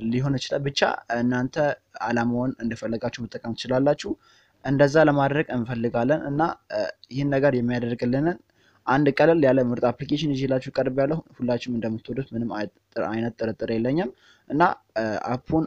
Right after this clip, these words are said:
አሳያችኋለሁ ማለት ነው። ወደ ዛሬው መረጃ ከመግባቴ በፊት ግን ለዩቲዩብ ቻናሌ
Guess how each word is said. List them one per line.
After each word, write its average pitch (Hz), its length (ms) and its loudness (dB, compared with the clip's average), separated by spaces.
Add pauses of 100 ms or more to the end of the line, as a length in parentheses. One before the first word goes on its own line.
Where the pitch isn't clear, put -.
አሳያችኋለሁ 120 680 0
ማለት 110 260 -6
ነው። 170 140 -2 (600)
ወደ 151 400 0
ዛሬው 147 360 0
መረጃ 123 280 -4 (100)
ከመግባቴ 120 500 -8
በፊት 117 300 -12
ግን 139 180 -6
ለዩቲዩብ 117 420 -8
ቻናሌ 120 340 -8